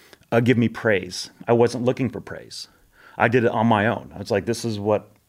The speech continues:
I wanted to do and, and make a difference in my life and what I enjoy doing." And I didn't care who the hell looked. I was like, "No, this is who I am." Established my, like I said, work ethic on, um, on my life, and that planted the seed.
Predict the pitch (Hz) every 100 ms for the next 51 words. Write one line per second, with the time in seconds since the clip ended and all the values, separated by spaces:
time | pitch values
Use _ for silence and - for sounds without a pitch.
0 | - 87 110 110 110 110 95 117 123 110
1 | - 90 95 92 - - - _ _ 120
2 | 117 110 117 113 113 107 123 131 107 107
3 | 107 117 - 107 110 113 101 98 127 110
4 | 101 104 117 101 107 117 107 117 - 123
5 | 127 135 - - _ _ _ - 107 101
6 | 104 123 117 107 113 95 - 123 110 107
7 | 120 80 - - - - 131 113 110 117
8 | 104 101 104 123 - _ _ _ _ _
9 | - - 127 101 110 110 98 107 104 98
10 | 104 104 - 104 101 92 87 _ _ _
11 | _ _ _ - - 117 113 110 127 -
12 | 104 107 - - 110 104 - 143 -